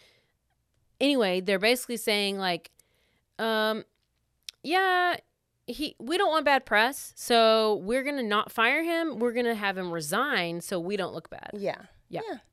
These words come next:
Speaker 1: Mm-hmm. So these fucking, these
Speaker 2: Oh, the
Speaker 1: hospitals
Speaker 2: hospitals. It's
Speaker 1: are
Speaker 2: all about money.
Speaker 1: horrible.
Speaker 2: Yeah.
Speaker 1: This is why Johns Hopkins is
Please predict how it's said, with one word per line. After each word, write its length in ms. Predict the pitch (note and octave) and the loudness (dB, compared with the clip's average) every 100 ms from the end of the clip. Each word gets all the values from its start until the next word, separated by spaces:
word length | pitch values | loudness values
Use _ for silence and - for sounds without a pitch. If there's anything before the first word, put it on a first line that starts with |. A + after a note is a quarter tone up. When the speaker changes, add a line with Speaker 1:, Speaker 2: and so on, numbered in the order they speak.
| _ | _
Speaker 1:
Mm-hmm. 160 | G3 B3+ F4 _ _ _ - _ | -12 -10 -10 _ _ _ -20 _
So 540 | - - B3 A3+ A3 - _ _ _ _ _ _ _ _ | -18 -4 -2 0 -2 -6 _ _ _ _ _ _ _ _
these 300 | - B3 - - _ _ - | -12 -10 -12 -16 _ _ -16
fucking, 320 | G#3+ - A3 - | -14 -12 -14 -8
these 220 | G3+ D4 | 0 2
Speaker 2:
Oh, 20 | A3+ | 4
the 60 | |
Speaker 1:
hospitals 320 | A#3 A#3+ A#3+ | 6 8 6
Speaker 2:
hospitals. 440 | E4 E4+ F4 F4 D#4 | 4 4 6 6 4
It's 80 | - - - | -2 -16 0
Speaker 1:
are 140 | A3+ A#3 | 2 4
Speaker 2:
all 100 | A3 | 2
about 220 | G3+ - | 0 -4
money. 160 | F#3+ F#4 | -2 4
Speaker 1:
horrible. 560 | A4+ B4 A4 E4+ G3 - | 8 8 8 8 8 4
Speaker 2:
Yeah. 240 | F#3 F3 | -8 -4
Speaker 1:
This 200 | D#4+ G4+ | 0 0
is 100 | G4+ | 0
why 240 | F#4 E4+ E4+ | 4 6 6
Johns 400 | - E4+ F4 - | 4 4 4 4
Hopkins 680 | E4+ G4 - B3+ B3 B3+ - _ - | 6 6 6 2 2 0 -10 _ -4
is 480 | C#4+ D4 D4 A#3+ | 0 0 0 -6